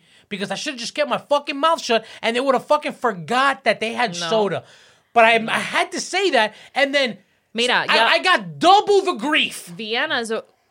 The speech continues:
Speaker 2: a little fucking mentirosa because
Speaker 1: <laughs> Yeah.
Speaker 2: she comes in, because Vienna does love soda. Sh-, she has that, that,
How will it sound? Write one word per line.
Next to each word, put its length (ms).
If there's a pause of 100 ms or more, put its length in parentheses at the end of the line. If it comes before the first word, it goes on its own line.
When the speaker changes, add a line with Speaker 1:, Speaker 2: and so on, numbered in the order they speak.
Speaker 2:
a 80
little 240
fucking 320
mentirosa 680
because 380
Speaker 1:
<laughs> 60
Yeah. 260 (500)
Speaker 2:
she 260
comes 260
in, 100
because 320 (100)
Vienna 360
does 260
love 160
soda. 480 (100)
Sh-, 200 (260)
she 320
has 400
that, 420
that, 420